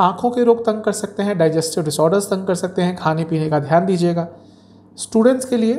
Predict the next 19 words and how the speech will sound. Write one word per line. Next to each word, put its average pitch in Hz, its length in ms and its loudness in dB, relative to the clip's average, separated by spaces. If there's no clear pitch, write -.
ये 196 80 0
समय 208 220 2
अच्छा 214 300 4
रहेगा। 180 340 0
जो 170 140 2
हायर 170 320 6
स्टडीज़ 226 400 0
करते 208 280 0
हैं, 202 140 0
रिसर्च 196 400 2
बेस्ड 190 280 2
कुछ 190 140 -2
करते 175 280 -4
हैं, 185 180 -2
बहुत 151 200 -2
अच्छा 147 180 -8
समय 147 260 -8
है। 147 80 -4
सर्वाष्टक 175 600 4